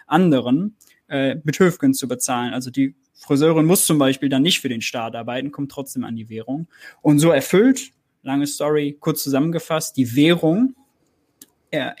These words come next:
eben die Funktion, dass der Staat Ressourcen für seine öffentlichen Aufgaben bekommen kann. Polizisten, Lehrer und so weiter anstellen, um seine öffentliche Aufgabe zu erfüllen.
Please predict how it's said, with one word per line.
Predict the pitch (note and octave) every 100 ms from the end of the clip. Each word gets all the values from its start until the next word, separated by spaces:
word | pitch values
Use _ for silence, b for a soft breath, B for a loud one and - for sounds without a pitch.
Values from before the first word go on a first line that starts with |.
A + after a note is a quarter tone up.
| -
eben | D#3+ D#3
die | D3
Funktion, | D3+ D#3+ D3 - D3+ D#3+
dass | D3+ C#3+
der | C3+
Staat | - C#3+ D3 D#3 E3 B B B _
Ressourcen | - D#3 - G#3+ A3 - F#3
für | - F3
seine | D#3+ D3
öffentlichen | C#3 D3 D3+ C#3
Aufgaben | A#2+ B2+ - A2+ G#2+ A2+ -
bekommen | C#3 A#2+ -
kann. | - - - _ _ _ _ _ _ _ _ _ _
Polizisten, | - D3 D3+ D3+ -
Lehrer | C#3 C#3 C3+
und | B2+
so | C3
weiter | B2+ A#2+ B2
anstellen, | G#2 B2 - F#2+ A#2+ - -
um | C#3
seine | C3 B2
öffentliche | A#2+ B2+ A#2+
Aufgabe | A#2 - A#2+
zu | -
erfüllen. | - - - -